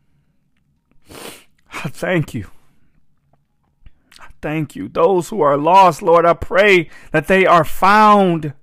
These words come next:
that they look to you when all else fails. And then they rejoice because all else has failed, Lord, and you're there standing by them.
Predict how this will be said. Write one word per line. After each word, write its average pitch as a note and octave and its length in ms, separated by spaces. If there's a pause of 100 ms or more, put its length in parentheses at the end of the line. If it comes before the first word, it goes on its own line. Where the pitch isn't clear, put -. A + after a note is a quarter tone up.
(420)
that E3 120
they G#3+ 120
look G#3+ 320
to G#3 120
you G3+ 320
when G3+ 200
all G#3+ 340
else G#3 240
fails. A3+ 840 (1500)
And F3+ 140
then A3 140
they A3 120
rejoice A3 680
because A3 440
all A3+ 340
else A#3 200
has A#3+ 400
failed, A#3+ 540
Lord, A#3+ 340
and A3 160
you're B3 180
there B3 380
standing C4+ 540
by A#3+ 240
them. B3 400